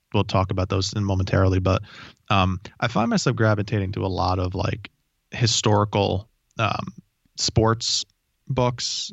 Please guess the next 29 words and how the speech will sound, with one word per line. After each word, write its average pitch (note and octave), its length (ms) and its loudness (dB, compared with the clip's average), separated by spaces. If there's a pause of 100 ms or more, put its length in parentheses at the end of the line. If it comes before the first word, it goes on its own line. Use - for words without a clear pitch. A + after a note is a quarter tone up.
Um, G2 440 0 (280)
a G#2+ 80 -6
lot G#2+ 200 4
of A#2 80 2
times A2+ 340 2
it's, - 420 -4
it's G#2 180 -6
biographies. G2+ 1040 0
A G#2 80 0
lot G2 180 2
of G2 100 -2
times G2 380 -2
it's, F#2+ 360 -2
um, F#2 360 0 (1000)
about A2+ 240 4
a F#2 40 0
point A2+ 280 4
in G#2+ 60 -2
time G2+ 460 0
in, F#2+ 240 -4
in F#2+ 220 -4
history. A2 840 2 (280)
I B2+ 100 -2
just A2+ 220 2
recently, G#2+ 800 2
um, G2 500 0 (240)
finished - 680 2 (300)
a A2 60 2
book G#2 320 2